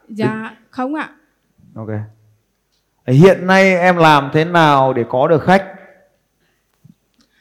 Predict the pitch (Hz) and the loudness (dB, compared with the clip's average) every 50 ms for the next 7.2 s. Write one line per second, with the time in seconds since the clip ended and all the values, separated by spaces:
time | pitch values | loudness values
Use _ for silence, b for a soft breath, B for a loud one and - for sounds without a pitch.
0 | _ _ 294 277 254 262 262 240 220 262 269 285 302 311 320 311 302 285 254 233 | _ _ -8 -6 -4 -4 -4 -4 -4 -4 -4 -4 -6 -6 -6 -6 -6 -6 -8 -6
1 | 233 226 185 131 156 185 202 220 220 196 - - _ _ _ _ _ _ _ _ | -8 -8 -8 -6 -6 -4 -4 -4 -6 -8 -10 -14 _ _ _ _ _ _ _ _
2 | _ _ _ _ _ _ _ _ _ _ _ _ _ _ _ _ _ _ _ _ | _ _ _ _ _ _ _ _ _ _ _ _ _ _ _ _ _ _ _ _
3 | _ _ _ _ _ _ _ _ _ _ _ _ _ _ _ _ _ _ - - | _ _ _ _ _ _ _ _ _ _ _ _ _ _ _ _ _ _ -18 -18
4 | - - _ _ _ _ _ _ _ _ _ _ _ _ _ _ _ _ _ _ | -18 -20 _ _ _ _ _ _ _ _ _ _ _ _ _ _ _ _ _ _
5 | - 302 _ _ 285 220 214 - _ _ _ _ _ _ _ 226 254 233 269 269 | -20 -20 _ _ -14 -14 -14 -16 _ _ _ _ _ _ _ -12 -10 -10 -10 -8
6 | 294 302 302 302 294 262 - - 190 196 208 226 240 269 277 349 302 269 277 269 | -10 -10 -8 -6 -8 -8 -6 -6 -6 -6 -4 -4 -6 -6 -6 -8 -8 -6 -8 -10
7 | 277 - 320 330 | -8 -8 -8 -8